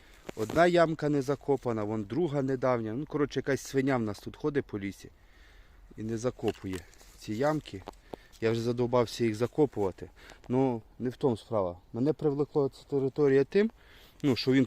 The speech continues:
тут нарив, як с-, <clears throat> знову ж повторюся, не буду ображати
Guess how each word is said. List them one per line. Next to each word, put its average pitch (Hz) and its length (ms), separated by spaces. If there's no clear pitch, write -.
тут - 220
нарив, 190 280
як 147 160
с-, - 240
<clears throat> 156 300
знову 107 280
ж - 120
повторюся, 95 580
не 104 100
буду 107 380
ображати 104 560